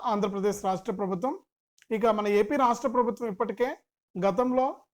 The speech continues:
వైఎస్ఆర్ పెన్షన్ కానుక కింద ఉన్నటువంటి ఈ పథకాన్ని మనకు ఎన్టీఆర్ భరోసా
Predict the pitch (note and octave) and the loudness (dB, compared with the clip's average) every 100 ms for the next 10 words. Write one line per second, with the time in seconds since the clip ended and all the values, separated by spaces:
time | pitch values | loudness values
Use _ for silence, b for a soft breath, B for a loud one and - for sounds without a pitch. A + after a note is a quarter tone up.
0 | _ - F3 A3 B3 C4+ C4 - G#3+ G#3 | _ -2 4 4 4 2 0 0 -2 -2
1 | B3 A#3 A#3 A3 G3+ F#3+ G#3+ G3+ F#3+ G3+ | -6 -4 -4 -4 -4 -4 -4 -4 -4 -2
2 | G3 D#4 - _ _ _ G3+ G3+ F#3+ F#3 | -2 -4 -8 _ _ _ -6 -2 -2 -2
3 | G#3+ A3+ B3 F#4+ - _ - G3+ G3 F#3+ | 0 0 0 -4 -10 _ -6 -4 -2 0
4 | F3+ G#3 A3 C4 C4 A#3+ F3+ F#3+ A3+ A3 | 0 0 0 2 2 2 0 2 0 0
5 | B3 | 0